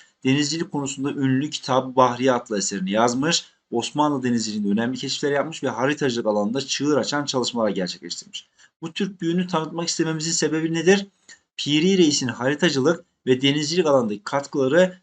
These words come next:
dünya tarihine yön vermiş ve denizcilik biliminde önemli bir yer edinmiştir. Haritası keşifler çağını anlamak için bugün bile sevgili öğrencilerim önemlidir diye yazarsınız. Burada Meral öğretmenin onuncu etkinlikte tahtaya yazdığı, e, cümleleri vermiş.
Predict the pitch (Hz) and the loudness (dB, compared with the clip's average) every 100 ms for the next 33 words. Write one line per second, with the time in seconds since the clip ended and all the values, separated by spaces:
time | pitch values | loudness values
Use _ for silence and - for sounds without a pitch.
0 | _ 117 139 165 165 131 117 110 110 147 | _ -2 2 0 2 0 0 0 2 2
1 | 147 139 147 165 139 131 123 139 135 151 | 2 0 0 -2 -2 0 0 0 -4 -8
2 | 175 120 107 101 120 131 117 92 92 107 | -6 -4 -2 -2 0 0 0 -2 -2 2
3 | 131 147 147 - 180 180 _ _ - 156 | 2 2 -4 0 0 -2 _ _ 0 2
4 | 185 185 - 180 - 151 - - 160 175 | 2 0 -4 -4 -2 -2 -2 0 4 4
5 | 170 131 113 123 143 151 131 - 190 190 | 4 -2 2 0 2 0 -2 2 0 0
6 | - _ 139 160 156 127 113 107 110 101 | -10 _ -6 -2 0 2 0 2 0 2
7 | 104 98 127 175 180 _ - 131 123 110 | 2 2 4 4 2 _ -4 2 2 2
8 | 95 90 104 131 151 _ 98 95 78 - | -2 -2 4 4 2 _ -8 -6 -8 -10
9 | - - - _ _ _ _ _ _ _ | -14 -18 -20 _ _ _ _ _ _ _
10 | _ _ _ _ _ _ _ _ _ _ | _ _ _ _ _ _ _ _ _ _
11 | 175 202 196 208 208 208 175 151 156 156 | 0 4 6 6 6 6 4 2 -2 0
12 | 175 180 175 175 151 165 175 160 - 165 | 0 4 2 2 -4 -4 0 -2 2 4
13 | 151 147 147 185 190 - - 123 120 123 | 4 4 6 4 4 -8 -2 2 2 0
14 | 151 170 170 185 185 170 175 180 | 0 2 4 6 6 4 2 -2